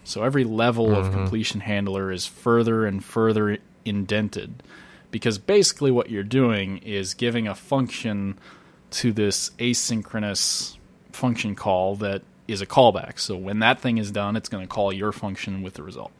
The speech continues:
Speaker 1: And so what you ended up with was this pyramid of doom. You would just keep indenting until you were way off the right
Speaker 2: Dude.
Speaker 1: side of your screen. And async await basically just gets rid of all of the nesting and just lets you say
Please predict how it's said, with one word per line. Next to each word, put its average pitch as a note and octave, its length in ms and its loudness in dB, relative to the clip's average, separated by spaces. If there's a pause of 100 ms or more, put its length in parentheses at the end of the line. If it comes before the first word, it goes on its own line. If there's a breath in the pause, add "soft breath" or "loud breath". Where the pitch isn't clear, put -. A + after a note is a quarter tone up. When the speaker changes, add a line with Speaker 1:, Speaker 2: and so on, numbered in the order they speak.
(240)
Speaker 1:
And G#2+ 380 -2
so - 200 0
what A2+ 280 0
you A2+ 100 -2
ended B2+ 220 2
up A#2+ 200 0
with C#3+ 340 4
was B2+ 280 0
this C#3 180 0
pyramid A#2 460 2
of B2 120 0
doom. B2+ 300 2
You F#2+ 160 -6
would F#2+ 120 -4
just G2+ 220 -6
keep G#2 240 -8
indenting D#3 640 0
until A#2+ 300 -2
you G#2 240 -4
were G#2 340 -2 (280 loud breath)
way B2+ 300 6
off B2 280 6
the B2 80 -2
right A#2 160 2
Speaker 2:
Dude. G#2 100 -2
Speaker 1:
side A2 220 2
of G#2 60 -2
your G2+ 100 -6
screen. B2 500 -2 (580 loud breath)
And G#2+ 540 -4 (160)
async C#3 360 4
await A#2 440 2
basically A#2+ 540 -2
just G2+ 200 -6
gets A2+ 240 -6
rid A2+ 140 -2
of G#2 200 -6
all A#2 260 4
of A2 120 0
the G#2 80 -4
nesting G2+ 840 -2
and G#2+ 180 -4
just G#2+ 240 -2
lets A2 300 -2
you A2 100 -2
say G#2 580 0